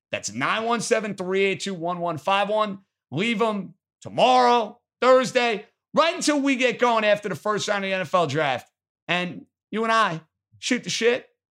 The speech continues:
just like old times. Draft props coming up next. So before we get to all the draft prop stuff, which I'm very excited about,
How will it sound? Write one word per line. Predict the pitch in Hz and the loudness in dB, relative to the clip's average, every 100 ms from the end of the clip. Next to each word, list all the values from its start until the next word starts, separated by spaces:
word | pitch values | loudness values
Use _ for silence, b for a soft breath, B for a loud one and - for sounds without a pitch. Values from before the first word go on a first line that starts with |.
| _ _ _ _ _ _ _ _ | _ _ _ _ _ _ _ _
just | 135 131 | -8 -4
like | 151 147 | -2 -2
old | 143 127 | -2 -2
times. | 117 98 - - _ _ _ - | -4 -6 -12 -20 _ _ _ 0
Draft | 311 285 - | 2 2 0
props | 123 90 - - - | -2 -4 -16 -12 -2
coming | 165 160 | -2 -2
up | - | -4
next. | 113 - - - _ _ _ _ _ _ _ _ _ _ _ | -8 -10 -14 -14 _ _ _ _ _ _ _ _ _ _ _
So | - 240 | 0 0
before | 208 294 320 | 0 2 2
we | 285 | 2
get | 247 - | 2 0
to | - 196 170 147 - _ _ | -2 -2 -2 -4 -8 _ _
all | 202 190 | 4 4
the | 151 | 4
draft | 165 156 - | 2 2 0
prop | 113 107 | -6 -6
stuff, | - 104 - _ | -10 -12 -12 _
which | 156 151 | -6 -2
I'm | 156 | 2
very | 151 143 | 2 2
excited | 120 113 104 113 | -2 -6 -8 -10
about, | 104 107 | -18 -20